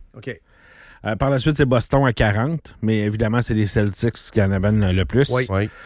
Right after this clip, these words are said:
Speaker 2: Los Angeles, trente-deux, Chicago, vingt-neuf. Donc, tu sais, il faut comprendre que les, euh, Los Angeles, Chicago puis New York
Speaker 3: Quand t'as deux équipes par,
Speaker 2: C'est ça,
Speaker 3: par
Speaker 2: t'as deux
Speaker 3: ville,
Speaker 2: équipes, euh,
Speaker 1: Ouais, non,
Speaker 3: ça
Speaker 1: tu
Speaker 3: aide,
Speaker 1: co-,
Speaker 3: hein?
Speaker 1: tu
Speaker 2: Ouais.
Speaker 1: collectes.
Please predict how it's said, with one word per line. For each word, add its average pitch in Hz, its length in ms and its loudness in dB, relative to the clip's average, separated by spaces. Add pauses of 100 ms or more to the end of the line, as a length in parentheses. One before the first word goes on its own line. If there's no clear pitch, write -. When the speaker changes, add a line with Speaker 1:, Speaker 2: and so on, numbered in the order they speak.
(160)
Speaker 2:
Los 170 240 2
Angeles, 220 460 2
trente-deux, 196 420 2
Chicago, 165 540 -2
vingt-neuf. 156 600 -2
Donc, 147 320 -6
tu - 100 -20
sais, 202 80 2
il 196 40 -2
faut 175 120 -6
comprendre 180 400 0
que 160 240 2
les, 139 460 2
euh, 120 200 0
Los 139 240 0
Angeles, 160 300 0
Chicago 139 400 0
puis - 100 -4
New 127 140 -2
York 147 340 -2 (320)
Speaker 3:
Quand 165 120 -4
t'as 190 100 -4
deux 147 240 0
équipes 175 240 -4
par, 127 160 -2 (140)
Speaker 2:
C'est - 200 2
ça, 123 140 0
Speaker 3:
par 143 80 0
Speaker 2:
t'as 139 100 4
deux 151 140 4
Speaker 3:
ville, 156 100 2
Speaker 2:
équipes, 110 200 0 (100)
euh, 131 300 2
Speaker 1:
Ouais, 104 120 0
non, 117 60 -4
Speaker 3:
ça 113 100 -2
Speaker 1:
tu 123 60 0
Speaker 3:
aide, 131 100 -2
Speaker 1:
co-, 160 60 -6
Speaker 3:
hein? 185 100 -8
Speaker 1:
tu - 60 -6
Speaker 2:
Ouais. 120 80 -2
Speaker 1:
collectes. 120 380 -4